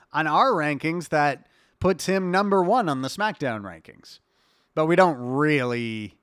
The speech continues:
I mean, uh, Rowan's probably gonna stay in this rivalry with Roman for a little while, and the next number one contender to Kofi's title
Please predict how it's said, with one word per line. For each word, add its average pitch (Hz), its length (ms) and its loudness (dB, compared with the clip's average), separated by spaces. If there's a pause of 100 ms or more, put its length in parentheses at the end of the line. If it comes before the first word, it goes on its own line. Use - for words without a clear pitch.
(120)
I 143 60 -10
mean, 127 300 -6 (1200)
uh, 117 580 -8 (560)
Rowan's 165 440 4
probably 147 320 0
gonna 127 180 -4
stay 131 280 -4
in 120 140 -6
this 113 280 -8
rivalry 113 600 -4
with 101 180 -12
Roman 120 460 -6
for 110 160 -10
a 107 80 -8
little 101 280 -10
while, 101 580 -8
and 104 380 -12
the 107 60 -12
next 120 340 -8
number 117 260 -6
one 113 160 -8
contender 113 500 -8
to 98 100 -14
Kofi's 113 560 -10
title 101 500 -10